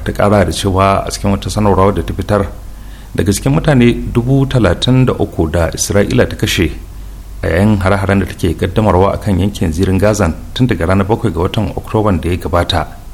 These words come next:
adadin ƙananan yara waɗanda aka tabbatar da cewa Isra'ila ta kashe su ya kai dubu goma sha hudu da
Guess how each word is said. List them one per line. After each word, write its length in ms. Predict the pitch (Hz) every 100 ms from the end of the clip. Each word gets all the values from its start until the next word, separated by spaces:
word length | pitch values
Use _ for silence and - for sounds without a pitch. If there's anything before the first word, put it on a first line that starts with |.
| -
adadin 380 | 110 101 104 101
ƙananan 400 | 101 113 107 92
yara 320 | 98 78 76
waɗanda 320 | - - 95 90
aka 240 | - 85 -
tabbatar 420 | - 101 123 127
da 100 | 110
cewa 280 | 90 - 98
Isra'ila 460 | 90 - 92 95 101
ta 100 | 101
kashe 280 | - 101 104
su 160 | - 90 -
ya 120 | 98
kai 160 | 92 101
dubu 200 | 90 90
goma 260 | 95 107 98
sha 160 | 82 90
hudu 240 | 92 107
da 240 | 98 85